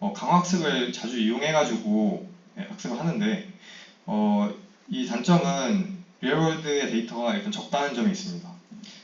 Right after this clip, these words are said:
네, 뭐 수집하기도 힘들고, 아무래도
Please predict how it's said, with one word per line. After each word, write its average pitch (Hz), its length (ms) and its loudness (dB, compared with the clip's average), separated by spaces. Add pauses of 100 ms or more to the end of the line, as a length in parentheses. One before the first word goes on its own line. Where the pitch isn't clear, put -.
(140)
네, 220 140 2
뭐 214 240 0
수집하기도 185 580 4
힘들고, 156 460 4 (400)
아무래도 117 680 0